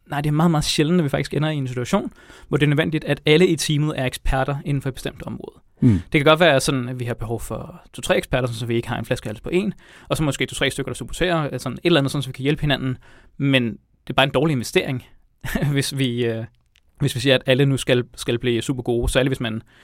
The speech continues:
Speaker 1: gør det ved at, øh, sende folk på kurser og alt muligt andet.
Speaker 2: Ja.
Speaker 1: Øhm, så, så det er faktisk ikke nødvendigt, men vi vil gerne have, at vi har en eller anden form for robusthed i, øhm, i teamet, som, øh, vi kan opnå ved, at vi har i hvert fald en, nogle, nogle C-profiler, der kan supplere hinanden inden for teamets opgaver.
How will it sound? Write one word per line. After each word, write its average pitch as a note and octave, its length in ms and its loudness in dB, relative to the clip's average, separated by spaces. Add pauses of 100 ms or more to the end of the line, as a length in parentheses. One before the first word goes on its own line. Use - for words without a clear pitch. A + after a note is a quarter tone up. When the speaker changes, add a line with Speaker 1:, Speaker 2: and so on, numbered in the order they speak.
(200)
Speaker 1:
gør B2+ 120 2
det B2 120 -2
ved B2 80 2
at, - 240 -6
øh, A2+ 100 -4
sende A2+ 180 -4
folk - 160 -2
på - 80 -12
kurser B2+ 360 0
og A2 500 -4 (160)
alt C#3+ 220 -2
muligt A#2+ 220 0
andet. A#2+ 200 -2 (500)
Speaker 2:
Ja. B2+ 220 6
Speaker 1:
Øhm, A2 280 -4
så, D3+ 160 -2
så D3+ 120 0
det C3+ 60 -2
er - 40 0
faktisk D3 200 4
ikke D3 120 0 (160)
nødvendigt, C#3+ 340 2
men B2 120 -2
vi A#2+ 40 -2
vil B2 80 -4
gerne D#3 160 4
have, F3 140 2
at C3+ 100 -2
vi C3+ 40 -4
har C#3+ 100 -2
en D3+ 40 -4
eller C#3 120 -2
anden C3 100 -4
form - 160 -6
for A#2+ 100 -6
robusthed - 520 2 (220)
i, B2 220 -2
øhm, C3+ 320 -8 (800)
i C3+ 60 -2
teamet, C#3+ 460 -2
som, A#2+ 300 -2
øh, - 240 -10
vi B2+ 60 -6
kan C3 120 -4
opnå A#2+ 240 -4
ved, A#2 120 -4
at - 240 -8 (320)
vi C3+ 80 -2
har B2 100 0
i - 20 -6
hvert C3+ 180 2
fald A#2+ 260 -4
en, A#2+ 200 -8 (500)
nogle, C3 200 0
nogle B2 120 -2
C-profiler, C3 380 -2
der A#2 80 -6
kan A#2 240 -4
supplere C#3+ 340 2
hinanden A#2 380 -4
inden A#2 200 -4
for - 100 -10
teamets G2 300 -10
opgaver. - 380 -14